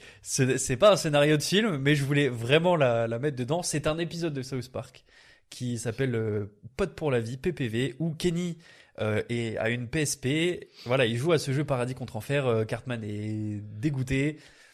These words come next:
Euh, Kenny meurt, comme dans beaucoup d'épisodes de South Park, et il se retrouve en fait au paradis, et Dieu lui explique que, euh, ouais, c'était un test, voilà, qui doit,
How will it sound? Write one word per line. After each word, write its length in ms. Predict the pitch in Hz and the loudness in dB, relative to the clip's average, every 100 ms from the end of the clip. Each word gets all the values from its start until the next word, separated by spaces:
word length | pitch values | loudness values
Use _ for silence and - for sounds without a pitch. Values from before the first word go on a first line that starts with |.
| _ _ _ _ - | _ _ _ _ -4
Euh, 200 | 113 107 | -2 -2
Kenny 280 | 156 156 147 | -4 -2 0
meurt, 300 | 120 151 156 | 0 0 -2
comme 200 | 113 107 | -8 -4
dans 100 | 104 | -4
beaucoup 300 | 113 131 131 | -4 -4 -4
d'épisodes 340 | 113 113 120 | -6 -4 -4
de 80 | 107 | -4
South 280 | - 110 - | -6 -6 2
Park, 320 | 135 165 - - - - _ | 2 2 -4 -20 -20 -20 _
et 80 | 123 | 0
il 100 | 135 | 0
se 120 | 131 | 2
retrouve 380 | 131 127 - 156 | 2 0 0 -2
en 80 | 117 | -2
fait 180 | 139 127 | -4 -4
au 80 | |
paradis, 520 | 113 123 107 120 165 - | -4 -4 -4 -4 -4 -2
et 180 | 120 117 | -2 -2
Dieu 220 | 107 135 | -2 -2
lui 120 | 123 | -2
explique 480 | 110 - 147 147 - | -4 -4 -6 -6 -12
que, 140 | - | -4
euh, 560 | 135 131 110 104 101 104 | -2 0 -2 -4 -4 -2
ouais, 160 | 123 151 | 0 0
c'était 240 | - 107 | -2 -6
un 80 | 92 | -6
test, 380 | 135 143 139 107 | -2 -2 -2 -4
voilà, 200 | 110 117 | 0 -2
qui 140 | - | -2
doit, 320 | 110 110 107 | -2 -2 -2